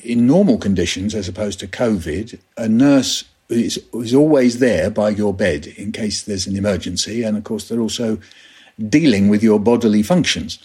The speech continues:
Traditionally, uh, in an I C U ward, it's one nurse to one patient. By the time I was there and get in this wa-, in the ward in the Whittington Hospital in North London,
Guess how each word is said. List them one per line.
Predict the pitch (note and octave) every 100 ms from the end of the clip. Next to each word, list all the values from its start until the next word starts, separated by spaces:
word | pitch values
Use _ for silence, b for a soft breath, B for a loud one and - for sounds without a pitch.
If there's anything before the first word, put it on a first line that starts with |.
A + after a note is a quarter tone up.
| b b b
Traditionally, | - F2+ - - F2+ F2 B2 - -
uh, |
in | A2 G2 - F#2+
an | G2+
I | A#2
C | - G#2+
U | G#2+ A2+
ward, | D#2+ E2+ A2
it's | G#2 -
one | A#2 A2+
nurse | G2+ G2 G2
to | G2+
one | G2+ F#2+
patient. | F#2 C#3+ C#3+ E2 D2+ _ b b b b b b b _ - -
By | G2 G#2+
the | G#2
time | G2 C3+ A2+
I | A2 A2+
was | F2 -
there | F#2+ G2
and | G2+ F2+ F#2
get | A2+
in | A2+ G#2 G#2+
this | G2 F2
wa-, | G2 B2
in | - G#2+ G2+
the | F#2
ward | A#2 G#2+
in | F#2 F2
the | F2+
Whittington | G#2 - F#2+ F2+
Hospital | F#2+ B2+ - F2+ E2+
in | E2+
North | G#2+ -
London, | C3 A#2 F2 E2